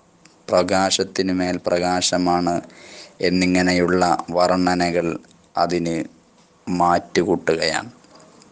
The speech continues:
പാതിരാ നക്ഷത്രങ്ങൾക്കിടയിലെ പൂർണ്ണ ചന്ദ്രികയെപ്പോലെ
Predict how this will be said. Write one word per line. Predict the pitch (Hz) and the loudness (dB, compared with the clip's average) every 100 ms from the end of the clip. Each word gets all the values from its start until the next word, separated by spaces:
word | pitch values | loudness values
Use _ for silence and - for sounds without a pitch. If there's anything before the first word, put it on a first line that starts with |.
| - - - - - - - - - - - - - - | -20 -20 -20 -20 -20 -20 -20 -18 -18 -16 -20 -20 -20 -4
പാതിരാ | 98 95 95 95 92 | 0 2 2 2 2
നക്ഷത്രങ്ങൾക്കിടയിലെ | 92 - 101 95 101 98 92 92 95 95 92 92 92 | 2 -2 -4 0 0 2 0 0 0 2 2 2 0
പൂർണ്ണ | - 95 95 90 | 2 2 2 0
ചന്ദ്രികയെപ്പോലെ | - 92 90 95 92 90 - 90 87 | 0 -2 0 0 2 0 0 0 2